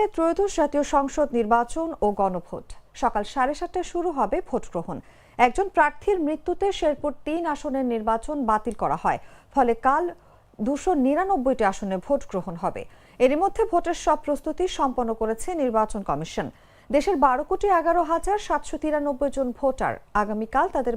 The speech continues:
ভোটাধিকার প্রয়োগ করবেন। ইসির তথ্য বলছে, এবারের নির্বাচনে মোট ভোটার বারো কোটি সাতাত্তর লাখ এগারো হাজার সাতশো তিরানব্বই জন। এর মধ্যে পুরুষ ছয় কোটি আটচল্লিশ লাখ পঁচিশ হাজার তিনশো একষট্টি জন, নারী ছয় কোটি আঠাশ লাখ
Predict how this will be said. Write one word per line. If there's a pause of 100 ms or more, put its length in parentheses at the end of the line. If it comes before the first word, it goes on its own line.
ভোটাধিকার
প্রয়োগ
করবেন। (460)
ইসির
তথ্য (140)
বলছে, (540)
এবারের
নির্বাচনে (120)
মোট (100)
ভোটার (140)
বারো (100)
কোটি (120)
সাতাত্তর (120)
লাখ (280)
এগারো (100)
হাজার
সাতশো
তিরানব্বই
জন। (420)
এর
মধ্যে (100)
পুরুষ (260)
ছয়
কোটি (220)
আটচল্লিশ (100)
লাখ (160)
পঁচিশ
হাজার
তিনশো (100)
একষট্টি
জন, (420)
নারী (120)
ছয়
কোটি (240)
আঠাশ (120)
লাখ